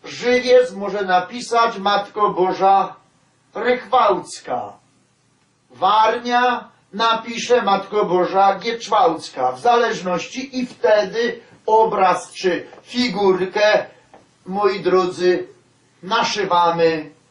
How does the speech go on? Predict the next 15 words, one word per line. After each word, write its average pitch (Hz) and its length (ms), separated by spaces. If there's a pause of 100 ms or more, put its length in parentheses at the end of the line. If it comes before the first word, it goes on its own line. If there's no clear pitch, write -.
na 160 440
naszą 160 420
chorągiew. 190 520 (880)
Dlatego, 180 600 (920)
jeśli 156 260
takie 185 260
inicjatywy 208 840
powstaną 196 800 (280)
przy - 160
innych 262 480
chorągwiach, 202 840 (440)
to 214 160
jest 196 440
nasza 165 400
matka. - 540